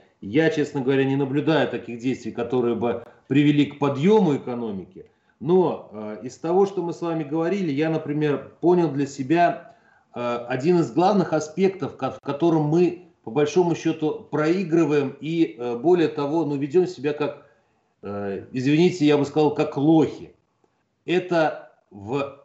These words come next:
информационной войне, которую, безусловно, сейчас, вот то, что я вижу, э, э, в связи с белорусскими событиями, то, что там происходит,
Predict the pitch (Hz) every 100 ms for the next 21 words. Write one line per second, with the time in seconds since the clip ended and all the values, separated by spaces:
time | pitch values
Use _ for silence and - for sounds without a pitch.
0 | - 165 - 151 147 143 - 165 175 156
1 | 131 135 143 147 151 120 - 113 143 135
2 | 127 113 127 156 - 170 180 175 135 110
3 | - 113 139 131 - - _ - 147 -
4 | 180 180 143 151 156 214 160 139 117 113
5 | 117 117 113 113 - - _ - 110 110
6 | 101 98 85 85 151 160 131 113 151 160
7 | 156 - 143 135 165 160 156 107 123 113
8 | 113 - 147 151 151 151 135 147 147 -
9 | - 139 98